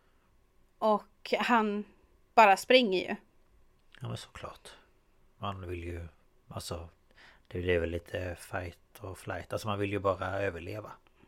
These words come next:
Speaker 1: Ja, men och sen så antar han ju att de går väl in och tittar och ser att det är andra där.
Speaker 2: Jo, precis.
Speaker 1: Men, eh, när han kommer ut och vänder sig om är inte Mohammed med honom.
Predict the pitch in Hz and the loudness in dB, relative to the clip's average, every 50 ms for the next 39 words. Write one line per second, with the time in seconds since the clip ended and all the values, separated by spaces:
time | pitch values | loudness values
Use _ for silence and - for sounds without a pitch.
0 | _ _ - 254 240 269 262 254 254 254 262 247 269 247 233 240 - 254 240 220 | _ _ -6 0 2 4 4 4 4 2 2 2 2 2 4 4 4 4 4 2
1 | 220 220 - 285 285 269 254 240 214 202 196 185 180 190 - - 202 196 196 190 | 0 0 2 4 6 6 6 4 2 2 2 0 0 0 -2 -2 -2 0 0 0
2 | 185 180 196 190 180 190 190 185 180 180 180 - - - - - - 214 180 170 | -2 0 0 0 0 2 2 2 2 0 0 -2 -6 -14 -8 -2 0 2 2 2
3 | 196 - 190 170 175 - 180 180 190 180 165 165 180 190 190 - - - 214 - | 0 -2 -2 -2 -2 0 0 0 0 0 0 0 0 2 2 2 2 0 -6 -8
4 | _ _ _ _ _ _ _ _ _ _ _ _ - 123 127 127 123 - - - | _ _ _ _ _ _ _ _ _ _ _ _ -4 -2 0 0 -2 -4 -8 -12
5 | 101 - - - - - - - - - - - - _ _ _ _ _ _ _ | -10 -12 -12 -14 -16 -18 -20 -20 -20 -20 -20 -20 -20 _ _ _ _ _ _ _
6 | _ _ _ _ _ - 233 240 240 247 240 233 233 233 226 226 226 226 220 220 | _ _ _ _ _ -2 2 4 6 8 8 8 8 6 4 4 2 2 2 2
7 | 220 214 214 220 233 220 - - - - - - - 240 247 240 254 233 240 233 | 4 4 4 2 0 -2 -6 -10 -16 -18 -12 -6 -2 -2 2 2 2 2 2 2
8 | - 247 233 233 226 - 254 262 269 269 - - _ - - - - - - 220 | 2 2 2 2 2 2 2 2 2 0 -4 -10 _ -14 -14 -14 -10 -6 -2 0
9 | 220 220 208 208 208 208 - - 202 196 185 185 185 190 185 - _ _ - 208 | 2 2 2 2 0 -2 -2 0 2 4 4 2 2 0 -6 -8 _ _ 2 4
10 | 208 202 202 190 185 185 - 180 180 185 - 196 175 - - - - - - 185 | 4 4 4 2 -2 -4 -4 -2 -2 -2 -2 -4 -4 -6 -6 -10 -10 -8 -6 -6
11 | 175 180 180 - - - - | -6 -6 -6 -8 -10 -10 -10